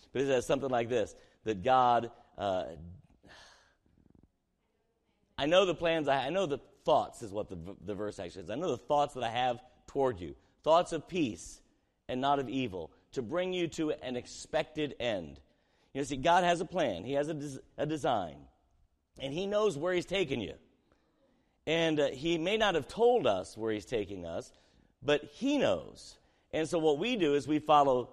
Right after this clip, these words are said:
his plan, and we end up where we're supposed to end up. We end up at the expected end. That's what's supposed to happen. So here's Abraham. He's, he doesn't know exactly where he's going. He doesn't know all the things that are gonna happen from point A to point B,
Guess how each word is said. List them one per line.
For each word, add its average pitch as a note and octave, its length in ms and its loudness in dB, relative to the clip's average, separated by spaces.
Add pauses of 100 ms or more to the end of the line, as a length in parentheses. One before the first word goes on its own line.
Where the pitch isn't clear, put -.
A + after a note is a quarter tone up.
(100)
his E3 220 0
plan, D3 540 2 (360)
and D3 280 -2
we C#3+ 240 0
end F3 280 -2
up - 520 0 (100)
where D3 220 6
we're D3 100 6
supposed C3+ 420 -2
to - 100 -8
end A2 180 -2
up. D3+ 320 0
We C3+ 160 -6
end A#2+ 160 -4
up B2 220 -4
at A2+ 140 -6
the A2+ 100 -4
expected - 800 -8 (100)
end. G2+ 320 -6 (420)
That's C#3 260 0
what's C3+ 180 -4
supposed A#2+ 380 -4
to A#2+ 80 -10
happen. B2 400 -4 (460)
So - 120 -4
here's E3+ 340 2
Abraham. C#3 500 -2
He's, A#2+ 240 -6 (320)
he C3 140 -2
doesn't D#3 260 2
know E3 140 4
exactly C3+ 420 2
where B2 180 2
he's A2 160 -4
going. D3+ 480 2 (540)
He C#3 180 -4
doesn't C#3 260 2
know B2+ 80 2
all C3 180 6
the B2 60 -4
things C#3 240 -2
that B2 60 -2
are - 20 -2
gonna A#2+ 140 -2
happen B2 280 -2
from G#2+ 140 -10
point A#2+ 280 -4
A G#2+ 200 -2
to F#2+ 60 -4
point G2+ 360 -8
B, D3 400 0